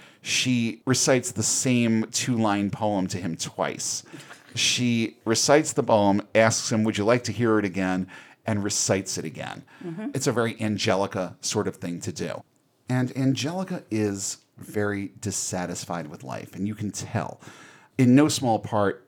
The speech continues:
Speaker 1: by what she says. They're, they're up here, and they're looking out at the L A skyline. This is something that I actually do hope to see before
Speaker 2: Yeah.
Speaker 1: I check out, because it is very impressive. I'd like to see it firsthand. But they're sitting there with this magnificent view,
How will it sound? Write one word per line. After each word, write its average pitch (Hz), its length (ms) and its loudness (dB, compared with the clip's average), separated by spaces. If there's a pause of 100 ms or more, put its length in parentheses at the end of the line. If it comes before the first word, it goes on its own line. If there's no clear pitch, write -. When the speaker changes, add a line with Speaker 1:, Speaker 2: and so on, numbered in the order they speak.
Speaker 1:
by 98 340 4
what 95 340 2
she - 220 -2
says. 92 440 -2
They're, 113 160 0
they're 113 280 -4 (200)
up 151 220 -4
here, 110 420 -2
and 107 260 0
they're 107 200 -4
looking 135 420 0
out 98 380 0
at 107 280 0
the 107 140 -4
L 107 160 4
A 95 80 0
skyline. 85 600 -4 (520)
This 147 220 2
is 214 80 0
something 160 280 2
that 123 100 4
I 107 180 4
actually 120 300 -2
do 101 120 -4
hope 107 260 0
to 101 100 -4
see - 560 -4 (340)
before 110 300 6
Speaker 2:
Yeah. 95 60 8
Speaker 1:
I 101 40 6
check 98 300 0
out, 80 260 -4 (220)
because 117 340 2
it 127 140 2
is 156 160 2
very 131 260 2
impressive. 101 540 -2
I'd 87 120 0
like 107 180 2
to 113 60 -2
see 110 220 0
it 92 80 0
firsthand. 92 560 -4 (600)
But 143 140 -4
they're 139 120 2
sitting 185 380 -2
there 120 180 2
with 92 120 -6
this 107 140 -4
magnificent 120 800 0
view, 85 300 -4